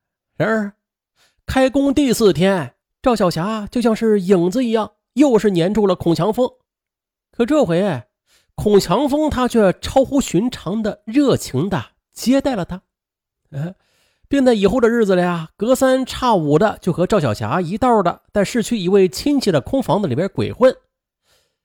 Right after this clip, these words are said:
他们相处在一起的时候，孔祥峰就有意的把男人的一些缺点无所顾忌的全部的都暴露在他面前，希望能够引起他的不满和反感。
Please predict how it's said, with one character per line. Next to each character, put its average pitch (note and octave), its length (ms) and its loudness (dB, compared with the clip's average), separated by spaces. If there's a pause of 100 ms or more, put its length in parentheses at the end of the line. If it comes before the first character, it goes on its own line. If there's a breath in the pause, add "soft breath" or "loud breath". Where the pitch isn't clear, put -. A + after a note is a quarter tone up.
(160)
他 C#4+ 140 -2
们 C4+ 120 -2
相 D#4+ 300 -2
处 B2+ 220 -6
在 D#3 100 0
一 C4+ 180 0
起 C#3+ 140 -4
的 G#2 80 -2
时 G2 140 -10
候， G2 180 -6 (520)
孔 A#2+ 200 -4
祥 B2+ 180 -2
峰 G#3 200 4
就 F#3 120 4
有 A2 240 0
意 B3 200 0
的 A#2 80 -8 (240)
把 A2 140 -8
男 G#2+ 200 -2
人 G#3+ 120 4
的 C3 100 0
一 F3+ 60 -2
些 G3 200 2
缺 - 240 -6
点 G2 240 -8 (440 soft breath)
无 G3 180 0
所 F#2+ 180 -4
顾 C#4+ 260 2
忌 G#2+ 120 -8
的 - 80 -16 (120)
全 - 360 -12
部 E3 140 0
的 A#2 240 -6
都 D3 80 0
暴 C3+ 160 2
露 B2+ 140 0
在 A2 100 -2
他 A#2+ 120 -6
面 C#3 160 -2
前， G#2+ 220 -10 (520)
希 - 180 -6
望 B3 220 2 (200 soft breath)
能 G#3+ 120 2
够 A#3 100 4
引 F3+ 220 2
起 - 140 -6
他 F#3 120 -6
的 B2+ 100 -2
不 B3+ 240 2
满 G#2 200 -2
和 D3 120 -10
反 C#3+ 280 -8
感。 F3 200 -12